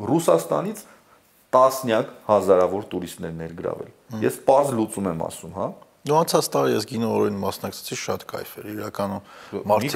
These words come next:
Speaker 1: քանի տարի ա շատ կայֆ։
Speaker 2: շատ լավ ժամանակ էին անցկացնում, լիքը տուրիստներ, այտենց լավ
Speaker 1: Քաղաքային
Speaker 2: համով։
Speaker 1: իշխանությունը ունի պարտավորություն գալ, ոչ թե տուգանել քեզ այդ ս-, ա, ա, բանի համար, ա, աթոռ սեղանի համար, այլ հակառակը,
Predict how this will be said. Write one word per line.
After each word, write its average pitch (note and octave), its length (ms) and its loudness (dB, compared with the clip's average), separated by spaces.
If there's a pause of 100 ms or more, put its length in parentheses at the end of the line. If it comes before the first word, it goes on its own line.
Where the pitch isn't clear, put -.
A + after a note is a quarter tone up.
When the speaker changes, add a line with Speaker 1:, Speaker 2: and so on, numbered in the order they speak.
Speaker 1:
քանի A#2 260 2
տարի F2 240 4
ա D#2+ 80 0
շատ - 300 -2
կայֆ։ D#2+ 240 2
Speaker 2:
շատ B2 420 4
լավ B2+ 220 6
ժամանակ G#2 460 2
էին F#2 200 -2
անցկացնում, F#2 560 -8
լիքը A2 320 -8
տուրիստներ, G#2+ 520 -4
այտենց F#2+ 280 -6
լավ G#2+ 140 2
Speaker 1:
Քաղաքային A#2 400 8
Speaker 2:
համով։ G#2 100 8
Speaker 1:
իշխանությունը A#2 540 6 (320)
ունի C3+ 160 0 (160)
պարտավորություն G2+ 640 2 (140)
գալ, B2 300 6 (680)
ոչ A2+ 160 4
թե C3 160 2
տուգանել A#2+ 560 2
քեզ F#2 240 -4
այդ F#2 100 -6
ս-, F2 140 -6
ա, F2 160 6
ա, F2 140 4 (180)
բանի F#2+ 320 2
համար, C3+ 320 0
ա, G2+ 160 2 (140)
աթոռ G2 260 -2
սեղանի F#2 420 0
համար, F2+ 300 2
այլ A#2 140 -2
հակառակը, B2 560 2